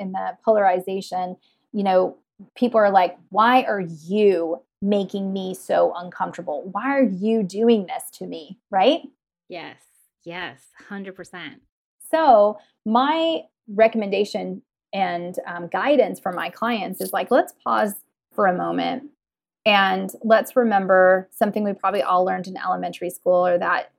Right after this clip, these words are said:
Speaker 1: nice parent or grandmother told you, that if you're pointing one finger out, you're pointing five fingers back at ya.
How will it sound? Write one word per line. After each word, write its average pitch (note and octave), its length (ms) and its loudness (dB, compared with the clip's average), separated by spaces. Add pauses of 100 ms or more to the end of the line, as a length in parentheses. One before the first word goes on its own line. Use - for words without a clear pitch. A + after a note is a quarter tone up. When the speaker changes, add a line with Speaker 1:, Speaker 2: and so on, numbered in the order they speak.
(120)
Speaker 1:
nice G3 460 -6 (100)
parent F#3 260 -6
or F#3 60 -6
grandmother F3 400 -2
told F3 320 -4
you, F3+ 120 -6
that F3+ 120 -2
if F3 100 -4
you're G3 240 -6 (320)
pointing A#3 380 0
one G3 220 -2
finger F#3+ 340 -6
out, E3 280 -8
you're F3+ 100 -12
pointing F3 320 -10
five E3+ 360 -4
fingers - 420 -8
back - 300 -10
at - 240 -18
ya. - 80 -18